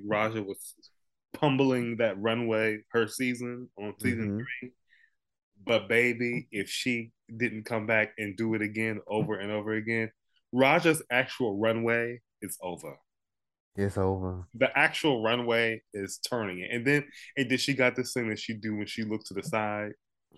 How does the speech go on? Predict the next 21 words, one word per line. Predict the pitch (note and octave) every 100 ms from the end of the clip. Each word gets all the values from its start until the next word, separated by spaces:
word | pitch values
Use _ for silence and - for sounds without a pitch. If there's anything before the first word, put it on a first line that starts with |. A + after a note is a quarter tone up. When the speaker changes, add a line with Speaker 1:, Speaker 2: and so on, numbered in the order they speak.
| _ _ -
Speaker 1:
Bitch, | C3 C3+ B2+
I'm | A#2+ C3+ B2
like, | A2 G#2+ - - - - _ _ _ -
"Is | C3
this | D3+ F3
bitch | D3+ D3+
walking | D3 D3 C3
a |
ball?" | A#2 C3 C3 C3+ C#3+ _
Speaker 2:
Yeah, | A#2 A#2 B2+
she's | A#2 - D#3
a | C3+
Speaker 1:
It, |
Speaker 2:
model | A2+ A#2 A#2+ F2 F2 G#2+ - - -
when | G#2+ F#2+
she | F3
Speaker 1:
it, | F#2
Speaker 2:
walks. | F2 D2+ - - _ _ _ _ _ _ _ _ _
Speaker 1:
it | C#3 A2+
be | G2+ -
over. | G2+ F#2 E2+ F2